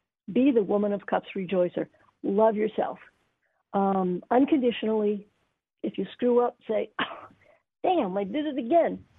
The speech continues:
Okay, well, here we go. New day dawning. Here we go." H-, and love yourself. Enjoy every single day. The more ways you can make yourself happy. Uh, and I,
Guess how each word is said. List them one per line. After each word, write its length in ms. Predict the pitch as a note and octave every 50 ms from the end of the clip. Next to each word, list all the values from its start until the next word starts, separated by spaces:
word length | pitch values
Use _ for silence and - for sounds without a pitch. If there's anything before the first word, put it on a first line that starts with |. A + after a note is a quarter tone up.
| _ -
Okay, 420 | E4 - - D4 A#3+ A#3 B3+ B3 - _ _ _ A3
well, 220 | - C#4+ C#4+ - -
here 120 | - B3 C#4+
we 100 | D#4 D4
go. 240 | B3+ G#3 G#3 G3+ G#3
New 200 | - A3 C4 D4
day 160 | A#3 C#4 C4
dawning. 360 | A#3 A3+ G#3 G3+ G3+ G3+ G3
Here 160 | G3 G3 A#3+ B3+
we 60 | C4
go." 220 | G#3+ G3+ F3+ F3+ - _ _ _ _ _ _ _ _
H-, 80 | G#3+ B3 -
and 220 | - B3+ A#3 A3+ - - _
love 300 | G3+ F#3+ G3 A#3 C4 C4+
yourself. 460 | D#4 D#4 D4 - - A3+ G#3 G#3+ G#3 G#3 _ _ _ _ _ _ _ _ _ _ _ _ -
Enjoy 460 | A#3+ A3+ A3 F3 A3+ A#3 B3 B3 A#3 -
every 240 | - G3+ A3 A#3+ -
single 240 | - B3 A3 G#3 G#3+
day. 360 | F3+ F#3+ F#3 F3+ F#3 F3+ F3 - _ - - _ _
The 80 | - G#3
more 300 | G3+ G#3+ B3 C4+ D#4 D4
ways 260 | B3 C4 C4 C4 B3+ G#3
you 200 | F3 E3+ G#3+ B3+
can 240 | - - A3 F#3 F3+
make 240 | G3 G#3+ A#3+ - -
yourself 480 | A3 A3 G#3 - - G#3 G3 F#3+ F#3+ - _ _ _ _ _ _ _
happy. 460 | _ - - - - - - B3+ A3 - _ _ _ _ _ _ _ _ _
Uh, 200 | - G#3 G3+ G3 G3+ - _ _ _ _ _ _ _ _
and 140 | - G#3 G3+
I, 60 | G#3